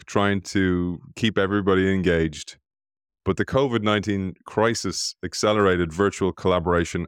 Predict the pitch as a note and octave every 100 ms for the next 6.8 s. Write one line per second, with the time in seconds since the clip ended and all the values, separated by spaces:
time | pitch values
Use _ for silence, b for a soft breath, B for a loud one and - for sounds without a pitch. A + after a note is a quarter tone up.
0 | F#2+ G2+ - F#2+ F#2 G2 - D#2+ D2 -
1 | - G2+ F#2+ F#2+ F2+ - F2+ F2 G#2+ A2
2 | - G#2+ - F#2 F2 E2+ - - E2+ E2
3 | F#2+ - F#2+ F2 D#2+ - _ _ _ F#2
4 | - F#2 D#2+ E2 E2 - D#2+ - E2+ D2+
5 | - - _ _ _ _ _ _ _ -
6 | A#2 C#3 C3 B2 - F#2 F2